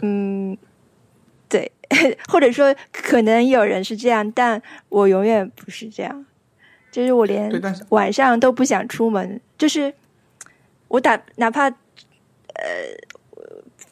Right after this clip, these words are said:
Speaker 1: 反正活到现在我都没有讲过，就是晚上喜欢出门这件事情，所以还是有不同的高中生存在的。
Speaker 2: 我，我，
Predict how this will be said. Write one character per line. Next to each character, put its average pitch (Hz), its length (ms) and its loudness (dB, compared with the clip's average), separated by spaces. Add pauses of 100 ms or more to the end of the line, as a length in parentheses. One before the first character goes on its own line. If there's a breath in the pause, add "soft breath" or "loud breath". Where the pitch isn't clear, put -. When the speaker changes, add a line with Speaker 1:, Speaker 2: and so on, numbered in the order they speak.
(160)
Speaker 1:
反 - 320 -4
正 269 140 4
活 226 120 2
到 247 120 4
现 262 120 -2
在 233 140 2
我 185 100 2
都 220 140 2
没 214 80 0
有 196 160 2
讲 180 160 -6
过， 196 260 -2 (240)
就 - 80 -10
是 190 200 -6
晚 196 240 0
上 196 320 -6
喜 - 340 -10
欢 185 180 -6
出 214 160 -4
门 185 200 -6
这 196 100 -18
件 - 160 -12
事 - 160 -16
情， - 180 -20 (440 loud breath)
所 - 180 2
以 208 340 2
还 208 160 0
是 262 140 2
有 196 140 4
不 254 100 -8
同 185 180 -4
的 202 120 -2
高 214 180 2
中 226 140 4
生 277 260 4
存 - 260 -4
在 - 220 -8 (160)
的。 - 60 -10 (1400 loud breath)
Speaker 2:
我， 151 200 0
我， 151 100 0